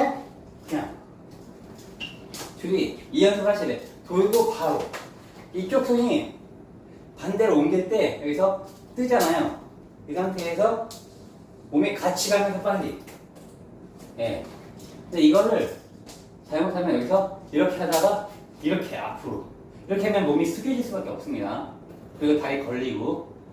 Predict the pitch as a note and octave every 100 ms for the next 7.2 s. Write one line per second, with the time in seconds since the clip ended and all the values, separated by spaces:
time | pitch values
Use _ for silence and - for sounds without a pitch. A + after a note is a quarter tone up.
0 | - F#3+ - - - - - - - -
1 | F#3+ F#3+ F#3+ B2+ B2 B2 D#3 F#3+ - -
2 | - - C3+ F3+ - E3 E3 F3+ F#3+ -
3 | - - - - - - - - - -
4 | - - - - - - - D3+ F#3+ -
5 | - B2+ - - - - - - - -
6 | - - - - C#3 - B2 B2 A2+ D3
7 | F#3 -